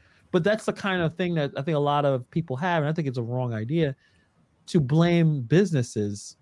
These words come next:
for the issues that happen in the community, unless they're discriminating.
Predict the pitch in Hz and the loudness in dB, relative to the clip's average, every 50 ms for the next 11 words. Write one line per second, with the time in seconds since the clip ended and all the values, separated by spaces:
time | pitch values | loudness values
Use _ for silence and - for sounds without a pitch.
0 | _ _ _ _ _ _ _ _ - - 160 160 151 147 143 - 139 165 160 - | _ _ _ _ _ _ _ _ -2 0 2 4 4 4 2 2 0 -2 0 0
1 | 156 135 135 143 143 139 131 147 135 127 120 117 110 - _ 143 170 208 180 131 | -2 -2 0 0 -2 -2 -2 -2 -2 -2 -2 -4 -4 -6 _ -4 -2 0 0 0
2 | 110 113 120 139 175 220 226 - - - 185 202 214 196 190 - _ _ _ _ | -2 -2 0 0 0 0 0 -2 -2 0 2 2 2 0 -2 -4 _ _ _ _
3 | _ _ _ _ _ _ - 110 - - 131 131 156 170 185 196 214 226 226 247 | _ _ _ _ _ _ -10 -10 -8 -6 -4 -2 -2 -2 -2 -2 -4 -6 -10 -14